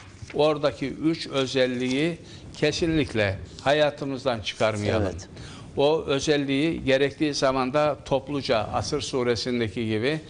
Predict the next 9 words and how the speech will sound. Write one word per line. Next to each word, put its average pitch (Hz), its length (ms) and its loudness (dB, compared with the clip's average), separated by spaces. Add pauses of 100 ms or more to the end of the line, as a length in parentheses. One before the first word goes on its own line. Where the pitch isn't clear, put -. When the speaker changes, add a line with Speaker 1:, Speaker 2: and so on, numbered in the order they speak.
(140)
Speaker 2:
Evet. 98 200 -2
Speaker 1:
işteş - 440 0
halde 98 440 2 (360)
yaşamanın 131 580 0
Speaker 2:
Hmm. 135 120 -2
Speaker 1:
yoluna 113 400 2
bakalım. 95 440 0 (160)
Bakın. 98 260 -2
Speaker 2:
Evet. - 220 -10